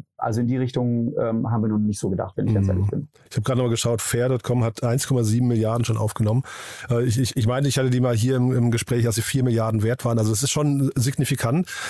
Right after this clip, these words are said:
Speaker 2: Die, ich fand nur die, deswegen hatte ich gefragt, ich fand die strategische Position, an der die sind, fand ich sehr spannend, ne? Deswegen,
Speaker 1: Mhm.
Speaker 2: ähm, finde ich spannend, wenn du sagst, ihr seid komplementär,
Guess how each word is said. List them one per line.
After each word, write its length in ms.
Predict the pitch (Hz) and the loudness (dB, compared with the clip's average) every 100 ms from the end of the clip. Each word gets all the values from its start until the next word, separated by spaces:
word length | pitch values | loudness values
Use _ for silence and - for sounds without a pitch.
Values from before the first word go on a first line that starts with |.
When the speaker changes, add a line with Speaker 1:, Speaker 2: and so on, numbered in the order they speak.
| - - | -10 -6
Speaker 2:
Die, 160 | 139 151 - | -2 0 -2
ich 100 | - | -2
fand 220 | 151 139 | 0 2
nur 100 | 147 | 2
die, 160 | 139 - - | 0 -2 -4
deswegen 200 | 131 139 | 0 0
hatte 80 | 135 | 0
ich 60 | - | -2
gefragt, 280 | - 135 | -2 0
ich 80 | 131 | 0
fand 160 | 135 123 | 0 0
die 60 | |
strategische 500 | 120 131 - 139 147 | 0 -2 0 0 0
Position, 460 | - 127 117 139 147 | 0 0 0 2 2
an 80 | 123 | 2
der 100 | 110 | 2
die 80 | 107 | 2
sind, 240 | 107 98 | 2 0
fand 140 | 113 | 0
ich 80 | 104 | 0
sehr 100 | 113 | 0
spannend, 380 | 98 - 101 90 | -2 -2 0 2
ne? 180 | 120 139 | 2 0
Deswegen, 440 | 110 120 117 117 120 | 0 0 2 2 2
Speaker 1:
Mhm. 60 | |
Speaker 2:
ähm, 340 | 123 113 113 107 | 2 2 2 0
finde 180 | 123 113 | 0 -2
ich 40 | |
spannend, 240 | - 123 | 0 0
wenn 60 | 120 | 2
du 60 | 113 | 0
sagst, 180 | 110 131 | 0 0
ihr 80 | |
seid 160 | 113 110 | 0 0
komplementär, 640 | - 110 110 101 117 127 | 0 0 0 0 0 0